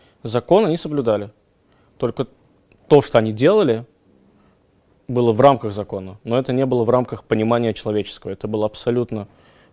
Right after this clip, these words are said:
антиаморальная вещь. Ан-, о, не то, неправильно так говорить, да? Это было не то, что аморально, это было ужасно,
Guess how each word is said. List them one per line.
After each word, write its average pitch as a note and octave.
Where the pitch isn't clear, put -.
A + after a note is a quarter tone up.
антиаморальная A2
вещь. F#2+
Ан-, G#2
о, G#2
не G#2+
то, -
неправильно G2+
так G2+
говорить, G2+
да? C#3+
Это A2+
было A#2
не A#2
то, E3+
что A#2+
аморально, A2
это C3
было B2
ужасно, A2